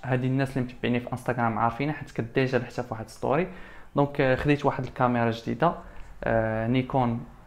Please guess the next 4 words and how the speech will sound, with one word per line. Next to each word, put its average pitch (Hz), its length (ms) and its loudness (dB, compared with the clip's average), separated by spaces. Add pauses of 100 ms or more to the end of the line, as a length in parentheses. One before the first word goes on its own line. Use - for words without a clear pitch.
(180)
Coolpix - 920 -2
ا 143 160 8 (580)
نوفسون. 139 500 0 (880)
دونك، 135 400 0